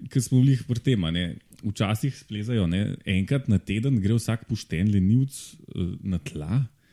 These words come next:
kjer se, kamor se gre po onečedit, a ne. Skoplje luknjico, se noter polula in pokaka in jo zakoplje na-, nazaj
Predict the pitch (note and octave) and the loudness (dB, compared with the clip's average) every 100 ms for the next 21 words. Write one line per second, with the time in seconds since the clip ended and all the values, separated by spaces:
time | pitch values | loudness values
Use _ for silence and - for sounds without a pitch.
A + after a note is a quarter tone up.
0 | _ - - - - B2 A#2 - A#2 - | _ -20 -20 -20 -4 -2 0 -2 -6 -4
1 | A2+ A#2+ B2 A2 G2+ B2 - - A2+ A2+ | -2 0 0 0 0 0 0 -2 2 2
2 | A2 - A2+ F#2 C#2+ E2 D#2+ G#2 - - | 0 0 0 0 -8 -10 -4 -4 -6 -14
3 | - E3+ - A#3 - E3 - E3+ D3 B2 | -4 -2 0 0 6 6 8 6 6 4
4 | - D#3+ - G3 G#3+ - - - - - | 4 0 2 0 0 -4 -20 -20 -20 -4
5 | C3 A2+ - C3 C3+ D3 D#3 - A#2 A2 | -4 -4 0 4 4 2 -2 0 2 2
6 | G2+ G#2+ - A#2 A2 G#2 - F#2 E2+ - | 4 2 2 -2 -2 -6 -4 -4 -4 -2
7 | C3 - B2+ A#2+ A2+ G#2 G#2+ A#2+ A#2 A2 | -2 -2 -2 0 0 -2 -4 -4 -2 -2
8 | G2 F#2 - G#2 F#2 E2 D#2 D#2+ | 0 -2 -4 -2 0 0 -2 -4